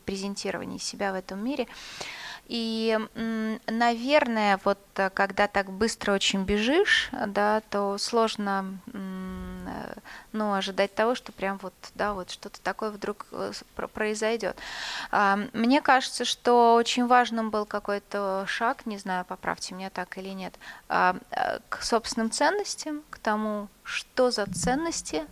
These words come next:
для меня стоят за этим. А, и, ну, интересно посмотреть, как это будет влиять на вас. Да, потому что, когда мы что-то пробегаем мимо, потому что просто так надо, это одна история.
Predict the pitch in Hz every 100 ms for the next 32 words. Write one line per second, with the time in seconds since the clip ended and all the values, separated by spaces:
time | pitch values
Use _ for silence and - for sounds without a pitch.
0 | - 254 247 247 247 - - 220 214 208
1 | 214 208 202 202 - 214 220 - - -
2 | - - - - 190 185 190 - - -
3 | 220 220 214 208 202 - 226 240 247 -
4 | 247 240 226 214 - 214 208 254 262 220
5 | 190 - 185 196 - 196 202 240 - 185
6 | 175 180 - - - - - _ _ -
7 | 208 - - 185 190 - 202 202 - -
8 | - 202 202 202 - - - 196 202 202
9 | 202 202 208 240 349 302 233 - 202 185
10 | - - 185 - - 190 - 202 185 175
11 | 185 - 190 254 381 - - 240 233 226
12 | 208